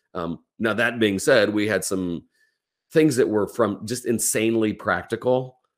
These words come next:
Um, I actually probably shouldn't talk about this year's winners 'cause I don't wanna show favoritism, 'cause we are now done with our regionals and we have a top ten that are gonna go into the state. Um, so I'll, I'll mention some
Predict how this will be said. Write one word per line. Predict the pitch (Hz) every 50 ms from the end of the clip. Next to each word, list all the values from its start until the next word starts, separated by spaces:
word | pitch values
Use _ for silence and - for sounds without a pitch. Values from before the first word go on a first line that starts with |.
| _ _ -
Um, | 85 90 85 82 85 - -
I | 107 113
actually | 120 - - 131 110
probably | - - 120 107 98
shouldn't | - - - 117 101 110 107
talk | 123 101 101 -
about | 107 98 104 104 101
this | - 104 104 -
year's | 110 110 107 95
winners | 104 98 101 107 110 107
'cause | - 92 87
I | 87
don't | 90 82
wanna | 87 85
show | 82 - 95 82
favoritism, | - - 80 87 92 - 113 110 107 123 117
'cause | 85 95 82
we | 85 95 90 87
are | 85 85
now | 85 87 87 85
done | 85 82 90 87 87
with | 82 80 -
our | 85 78 78
regionals | 76 82 90 87 80 87 95 92 90 82
and | 82 78
we | 82 85
have | 85 85 78
a | 78
top | - - - 65 - - -
ten | - 87 92 92 87 92 95 - _ _ - - _ _
that | - 78
are | 87
gonna | 78 90 82 82
go | 76 85 82 80
into | 80 - -
the | 76 78
state. | - - - 82 87 107 - - - _ _ _ - _ _ _ _
Um, | 90 87 82 80 78 78 78 76 - _ _ _ _ - _
so | - - 107
I'll, | 101 82 98 104 -
I'll | - 104
mention | 107 110 113 117 113 - 113 101
some | - 117 104 104 101 82